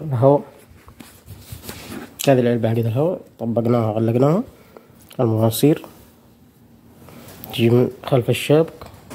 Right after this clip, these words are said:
تروح هناك، تيجي هنا.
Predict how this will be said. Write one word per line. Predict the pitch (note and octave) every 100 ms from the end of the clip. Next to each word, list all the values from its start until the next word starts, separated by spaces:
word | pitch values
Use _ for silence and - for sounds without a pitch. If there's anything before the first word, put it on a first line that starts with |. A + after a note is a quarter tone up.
| -
تروح | B2+ A2
هناك، | B2+ D#3 - - - - - - - - - - - - - - - - - - - - - - - - - - - - - - - - - - - - - - - - - - - - - - - - - - -
تيجي | - G#2+ G#2+
هنا. | A#2 D#3